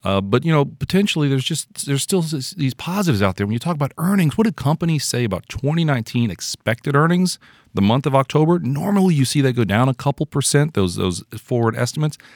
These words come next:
They were virtually flat. If a good portion of the month is of Jeff Bookbinder, our market strategist, noted, earnings actually increased for twenty nineteen. Now, in the end, they were about flat, which is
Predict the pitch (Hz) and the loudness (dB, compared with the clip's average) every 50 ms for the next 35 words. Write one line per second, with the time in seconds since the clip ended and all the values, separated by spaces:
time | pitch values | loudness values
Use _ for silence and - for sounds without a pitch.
0 | - _ - - 349 349 - 131 110 139 160 160 - - 135 113 92 - - - | -20 _ -6 -4 -2 0 0 4 6 6 6 6 4 2 2 0 0 -2 -4 -8
1 | - 90 98 117 113 80 76 - 98 92 107 98 92 135 190 226 185 - - - | -4 2 4 4 4 2 0 -2 -4 -4 -4 0 4 4 4 4 2 -4 -6 -2
2 | - 110 104 92 - - 87 85 90 92 107 117 - 110 92 98 92 87 90 - | 0 0 0 0 0 -2 -4 -2 -2 -2 -2 -2 -4 -4 -2 -2 -2 -2 -4 -8
3 | - - - - _ _ - - 107 92 87 101 117 110 - 98 92 95 98 92 | -16 -20 -20 -20 _ _ -2 0 0 0 2 0 0 2 2 2 2 2 2 2
4 | 90 90 85 85 87 98 95 92 92 - - - - 98 98 107 107 92 92 - | 0 0 0 0 -2 -2 -2 -2 -2 -4 -8 -6 -4 -2 0 0 0 -2 -2 -4
5 | - 95 98 107 104 107 101 - - - - - _ _ - - 151 202 220 190 | -2 2 2 4 4 4 2 0 -2 -8 -20 -20 _ _ 0 2 4 6 6 6
6 | 139 135 131 127 - 131 123 - - 139 160 175 170 156 - - - 185 202 202 | 6 4 2 2 2 0 -2 -2 0 0 0 0 0 0 -4 -6 -4 0 2 2
7 | 175 120 - - - - - 113 101 - - 120 107 101 98 92 87 85 - - | 2 2 0 -4 -8 -4 -4 -4 -2 -2 -2 0 2 2 2 2 0 0 -4 -6
8 | - 87 76 78 85 101 110 123 123 123 131 151 165 175 170 151 127 117 104 98 | -6 -4 -4 -4 -2 -2 -2 0 2 2 4 4 4 4 4 4 4 4 4 4
9 | 107 95 - - - 117 117 98 - - 110 - - 156 151 | 2 2 0 0 0 2 2 2 2 -2 -4 -4 -4 -6 -8